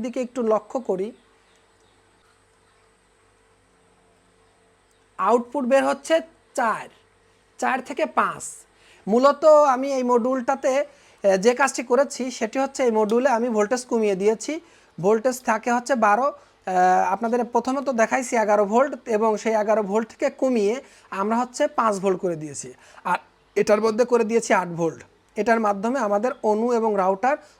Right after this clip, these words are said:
সার্বক্ষণিক চলে। ব্যাটারির ভোল্টেজ যদি আপনার আট ভোল্টেও নেমে আসে, তাও বন্ধ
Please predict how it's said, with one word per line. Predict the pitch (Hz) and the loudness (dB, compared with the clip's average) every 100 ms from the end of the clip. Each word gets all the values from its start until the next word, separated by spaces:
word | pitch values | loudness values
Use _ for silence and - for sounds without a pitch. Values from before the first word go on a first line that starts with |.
| - | -4
সার্বক্ষণিক | 208 202 202 - 240 233 | -2 0 -2 -4 -6 -2
চলে। | 262 294 320 - _ 175 | 0 2 0 -4 _ -4
ব্যাটারির | 190 233 247 208 | -2 0 -2 0
ভোল্টেজ | 214 214 254 262 | 0 0 -2 -2
যদি | 247 254 | 0 0
আপনার | 254 226 | 0 -2
আট | 202 196 | -2 -2
ভোল্টেও | 247 311 302 | 2 2 2
নেমে | 233 202 | 2 0
আসে, | 185 240 277 _ - | -2 -8 -16 _ -2
তাও | 190 180 | 0 0
বন্ধ | 170 | -4